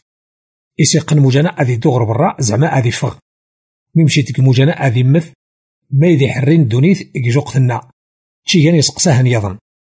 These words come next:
ذا تغال اسم شوفان إيرار نغد الوجابات في سقساهن نسن. هاتين دنا ذا منسج مسيح أموفك كنسن.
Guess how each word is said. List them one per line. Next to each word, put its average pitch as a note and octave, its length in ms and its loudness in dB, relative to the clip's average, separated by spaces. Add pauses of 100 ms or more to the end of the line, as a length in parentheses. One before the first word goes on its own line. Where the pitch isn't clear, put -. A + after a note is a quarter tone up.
(840)
ذا C#3+ 100 2
تغال D3 640 -2
اسم D#3 220 0
شوفان D3 540 -2
إيرار C3 800 -2
نغد C#3+ 260 0
الوجابات B2+ 680 0
في C#3+ 180 -6
سقساهن B2+ 500 -4
نسن. A3+ 280 0 (440)
هاتين D3 400 2
دنا E3+ 200 2
ذا C3 120 2
منسج C3 380 0
مسيح C3+ 360 -2 (120)
أموفك D#3 360 0
كنسن. B2+ 360 -4